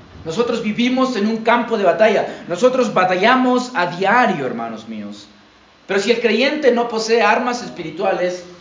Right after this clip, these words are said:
jamás va a ganar la batalla. De hecho, va a estar perdiendo la batalla y pronto correrá el riesgo de morir.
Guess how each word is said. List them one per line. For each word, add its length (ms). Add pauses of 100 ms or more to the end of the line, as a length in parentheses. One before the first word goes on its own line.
jamás 420
va 60
a 60
ganar 300
la 80
batalla. 460 (880)
De 200
hecho, 180
va 60
a 20
estar 500
perdiendo 460
la 120
batalla 880
y 100
pronto 960 (320)
correrá 400
el 100
riesgo 460
de 80
morir. 480